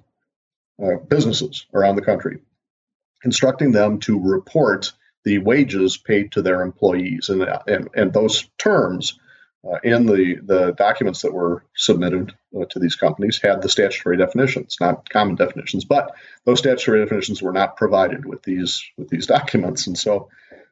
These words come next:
as odd as it may sound, at that point, which was,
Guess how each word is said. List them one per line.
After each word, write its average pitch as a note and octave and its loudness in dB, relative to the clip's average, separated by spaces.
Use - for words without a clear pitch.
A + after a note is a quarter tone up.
as B2+ 2
odd C3+ 2
as B2+ 0
it A#2 -6
may A2 0
sound, G#2 -2
at A#2+ 0
that C3 0
point, A#2 0
which D3+ -6
was, G3+ 0